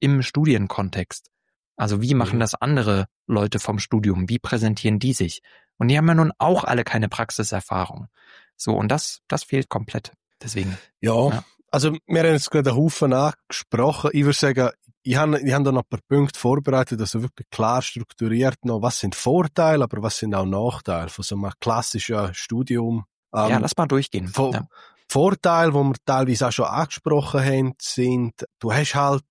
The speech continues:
Speaker 2: ein bisschen gestalterische Exzellenz. Also du hast teilweise wirklich drei, vier Jahre Zeit, um ein bisschen deine Sprache, deine eigene visuelle Sprache zu finden. Also im, im Bereich Handwerk, im,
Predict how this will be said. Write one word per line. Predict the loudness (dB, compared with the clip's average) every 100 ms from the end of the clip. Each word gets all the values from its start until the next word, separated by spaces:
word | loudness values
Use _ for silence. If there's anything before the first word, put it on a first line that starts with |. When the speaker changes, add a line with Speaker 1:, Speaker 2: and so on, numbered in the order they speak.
| -12
Speaker 2:
ein |
bisschen | -8 -6 -6
gestalterische | -4 -2 0 0 0 0 0 -2 -4
Exzellenz. | -4 -8 -4 -2 0 -2 -4
Also | -6 -2
du |
hast | -2 -2
teilweise | -2 0 -2 -2
wirklich | -6 -6 -10 -6
drei, | -2 0 0
vier | 0 0 2
Jahre | 4 4 4 0 -6 -10
Zeit, | -2 0 0 -4 -2
um | 0
ein | 0
bisschen | -2 -6 -6
deine | -4 -2
Sprache, | -4 -6 -2 0 2 0 -4 -6
deine | -4 0
eigene | -2 -2 -8 _ -6
visuelle | -4 0 0 -2
Sprache | -4 -8 -2 -2 -2
zu | -4
finden. | -6 -6 -10 -16 -20 -20 _ -10
Also | -4 -2 -4
im, | -6
im | -10 -10 -6
Bereich | -2 -2 -2 -2
Handwerk, | -2 0 0 0 0 -4
im, | -8 -8